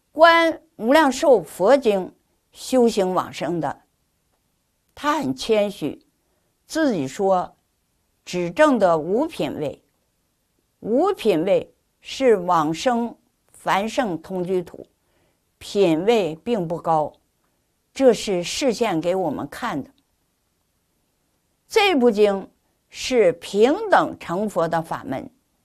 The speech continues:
你要想真正在这一生平等成佛，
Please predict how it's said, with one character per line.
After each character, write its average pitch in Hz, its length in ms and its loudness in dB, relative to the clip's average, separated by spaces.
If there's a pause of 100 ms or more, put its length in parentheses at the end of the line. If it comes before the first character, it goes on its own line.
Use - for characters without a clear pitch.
(460)
你 202 340 -2
要 330 220 6
想 139 440 -2 (280)
真 339 360 4
正 311 240 2
在 214 320 2 (260)
这 247 200 6
一 392 360 4
生 208 420 -4 (220)
平 214 300 -2
等 165 180 0
成 160 260 -4
佛， 131 280 -4